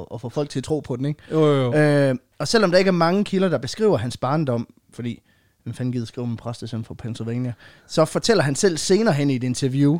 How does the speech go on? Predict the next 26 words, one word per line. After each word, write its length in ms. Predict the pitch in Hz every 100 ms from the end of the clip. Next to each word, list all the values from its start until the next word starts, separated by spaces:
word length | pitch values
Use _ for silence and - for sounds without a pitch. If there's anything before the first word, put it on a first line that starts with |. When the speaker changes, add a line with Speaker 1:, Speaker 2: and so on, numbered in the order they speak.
| -
Speaker 2:
Ah. 180 | 123 90 _ _ _ _ -
Speaker 1:
at 80 |
han 140 | 151 160
allerede 260 | 180 170
som 140 | 170 165
seks-årig 540 | - 226 - 135 117
fandt 200 | - 117
på 80 | 131
historier, 360 | 120 180 147 110
der 100 | 117
var 80 |
lidt 160 | 127 147
for 80 | 135
gode 200 | 127 135
til 80 | 135
at 60 | 110
være 100 | 110
sande. 280 | 127 110 113
Speaker 2:
Nå, 80 | 170
okay, 260 | 220 196 156
han 120 | 143
var 60 | 127
faktisk 220 | 156 139
ærlig 220 | 151 180
omkring 340 | 135 - 151
det. 100 | 131